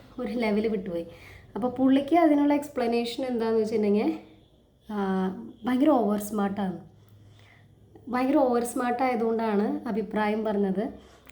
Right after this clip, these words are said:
കാര്യങ്ങളിൽ കയറി ഇടപെടുന്നതെന്ന്. എന്താണ് ഈ ഓവർ സ്മാർട്ട്? നമ്മൾ ചിലയിടത്തൊക്കെ ചെല്ലുമ്പം നമുക്ക് പല കാര്യങ്ങളോടും പ്രതികരിക്കണം എന്നുണ്ടാവും,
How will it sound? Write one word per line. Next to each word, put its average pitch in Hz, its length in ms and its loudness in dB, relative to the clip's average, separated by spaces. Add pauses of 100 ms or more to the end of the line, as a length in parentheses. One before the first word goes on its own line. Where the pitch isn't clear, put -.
(160)
കാര്യങ്ങളിൽ 214 400 2
കയറി 214 220 -2
ഇടപെടുന്നതെന്ന്. 185 800 -2 (380)
എന്താണ് 302 340 6
ഈ 370 80 4
ഓവർ 214 320 2
സ്മാർട്ട്? 190 720 -6 (760)
നമ്മൾ 311 260 8
ചിലയിടത്തൊക്കെ 285 720 2
ചെല്ലുമ്പം 208 600 0 (120)
നമുക്ക് 226 200 -2
പല 240 360 0
കാര്യങ്ങളോടും 208 540 2
പ്രതികരിക്കണം 196 560 0
എന്നുണ്ടാവും, 202 340 0